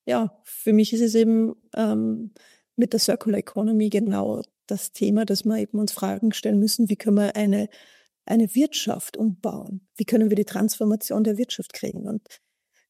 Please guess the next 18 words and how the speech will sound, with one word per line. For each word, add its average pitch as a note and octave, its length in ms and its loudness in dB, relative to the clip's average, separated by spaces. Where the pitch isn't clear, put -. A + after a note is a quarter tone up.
da F#3 140 0
ist - 200 -2
es - 160 0
so, A#3+ 180 4
dass - 320 -2
momentan G#3 880 2
wird, - 760 -2
und G3+ 160 -2
da F3+ 40 -2
kommen G#3 200 0
wir F#3 100 2
immer A3 180 4
ganz G#3+ 220 2
schnell G#3 240 0
in A3 100 0
die G3+ 100 -2
Diskussion, G#3 640 -2
ja, G#3 140 -2